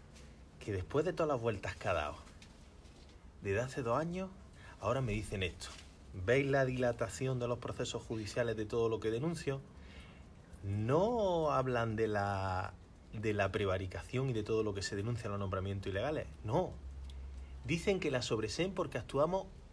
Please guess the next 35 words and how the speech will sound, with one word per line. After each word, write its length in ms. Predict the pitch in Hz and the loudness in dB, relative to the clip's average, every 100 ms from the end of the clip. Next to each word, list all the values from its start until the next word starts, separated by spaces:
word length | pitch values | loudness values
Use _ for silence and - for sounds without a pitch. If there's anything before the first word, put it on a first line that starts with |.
| - | -2
como 240 | 143 127 | 0 0
acusación 480 | 117 113 101 98 120 | -2 -4 -6 -2 0
particular. 500 | 120 - 101 92 82 - - - | 0 -2 -2 -2 -2 -6 -14 -6
Y 120 | 135 120 | 2 4
nos 120 | 101 | 4
dicen 260 | 120 175 | 4 2
que 140 | 165 101 | 0 -2
tenemos 380 | 85 98 151 160 | 0 0 0 0
que 100 | 117 | -2
actuar 240 | - 151 | 0 2
como 220 | 180 180 | 2 0
acusación 500 | 107 104 90 - 104 | 0 -2 -4 -2 -2
popular. 460 | 104 101 98 78 - - - - | -2 -2 0 0 -4 -8 -8 -8
Pues 160 | - 85 | -8 0
nada, 320 | 101 90 78 - - - - - - | 4 4 0 -8 -16 -8 -6 -6 -2
es 80 | |
lo 160 | 101 117 | 0 2
que 80 | 117 | 2
voy 220 | 107 107 | 2 2
a 20 | |
hacer. 280 | 101 104 85 - - - - | 4 2 2 -4 -12 -10 -8
Y 80 | 101 | -4
cuando 320 | 98 104 104 | -2 0 0
ya 140 | 107 160 | 2 2
ustedes 340 | 160 165 139 | 0 -4 -6
quieran, 340 | - 175 147 120 - - - - | 0 2 2 -2 -6 -8 -8 -6
se 200 | - 110 | -2 2
meten 340 | 123 139 135 | 4 6 6
de 120 | 123 | 4
lleno. 360 | 117 113 95 85 - - | 4 4 4 -2 -8 -8
Porque 220 | - 92 101 | -4 -2 4
claro, 300 | 131 107 - - - - - - | 6 6 0 -14 -14 -14 -14 -2
una 280 | 120 131 117 | 2 4 4
de 160 | 110 98 | 4 4
las 460 | 92 85 - - | 4 2 0 -4